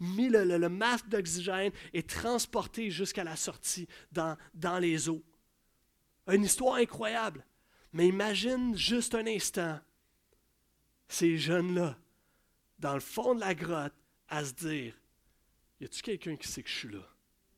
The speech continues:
Et c'est tellement,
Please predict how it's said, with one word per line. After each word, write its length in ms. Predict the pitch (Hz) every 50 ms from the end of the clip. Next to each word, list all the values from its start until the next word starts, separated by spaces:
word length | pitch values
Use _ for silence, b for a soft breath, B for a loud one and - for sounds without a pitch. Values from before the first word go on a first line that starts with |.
| _ _ _ _ _ _ _ _ _ _ _ _ _ _ _ _ _ _ _ _ _ _ _ _ b b b b b b b b b b b b b b _ _ _ _ _ _
Et 40 | -
c'est 320 | 147 - - 151 _ _ -
tellement, 560 | - 220 226 214 208 208 214 208 214 202